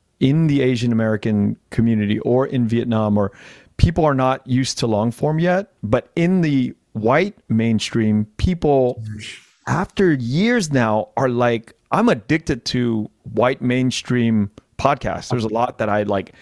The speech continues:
Speaker 1: I can't wait to get on and listen. And be, and I, and I hate it when it's,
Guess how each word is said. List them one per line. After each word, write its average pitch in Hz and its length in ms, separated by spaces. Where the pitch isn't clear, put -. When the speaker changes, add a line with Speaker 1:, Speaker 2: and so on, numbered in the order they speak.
Speaker 1:
I 107 80
can't 117 240
wait 135 240
to 131 100
get 110 160
on 82 260
and 98 160
listen. 95 640
And 113 180
be, 131 200
and 120 140
I, 113 180
and 117 120
I 107 60
hate 160 240
it 180 100
when 139 180
it's, - 360